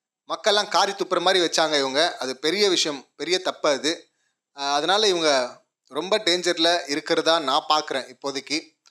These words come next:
So, வோட்டிங் ட்ரெண்டிங் எப்படி போயிட்டு இருக்கு, யார் லீட் பண்றாங்க, யார் லிஸ்ட்ல இருக்கிறாங்க அப்படின்னு சொல்லிட்டு வெயிட் பண்ணி பார்க்கலாம். டைம் இருந்தா இப்ப அடுத்து பார்க்கலாம், இல்லைன்னா நாளைக்கு காலையில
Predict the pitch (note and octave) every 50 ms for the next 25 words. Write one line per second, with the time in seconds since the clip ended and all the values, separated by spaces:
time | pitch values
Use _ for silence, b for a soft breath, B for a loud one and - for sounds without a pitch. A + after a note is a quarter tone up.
0 | b b b b - C#3+ C3+ D3 F#3 A3 A#3 A3+ - A#3 A3 G#3+ G3+ F3+ E3+ E3+
1 | F3 F#3 F3+ D#3 D3 F3 F3 E3+ D#3 D#3 D#3+ D#3+ E3 D3+ C#3 C3+ D3+ D3+ C#3+ C3+
2 | C3+ C#3+ E3+ F#3 D#3+ D3 D3 E3 F3 - - D3+ D3 C3+ C#3+ C#3+ C#3 C3+ C#3+ C#3+
3 | C#3+ C3 B2 C#3+ E3+ D#3 C#3 C#3 D#3+ D#3+ - - C#3+ B2+ B2 - C3+ C3 C3 C3
4 | C3 - C3 B2+ - C3+ B2+ B2 - D3 C#3 A#2 - - _ _ _ _ _ C3+
5 | D3 D#3 D3+ D3 C#3+ C#3 - - C3 D3 - D#3 C#3+ B2+ A#2+ C3+ C#3 D3+ D#3 D3+
6 | D3+ D3 D#3+ D#3 D#3 D#3 - D3+ D3 C#3+ C#3 C3+ C#3 - - - D3 D3+ D3+ D3+
7 | D3+ F3 G3 F#3+ F3+ F#3 F#3 F#3 F3+ E3 D#3+ E3 E3 D#3+ - - D#3+ D#3+ E3 D#3
8 | D3+ C#3+ B2 - - _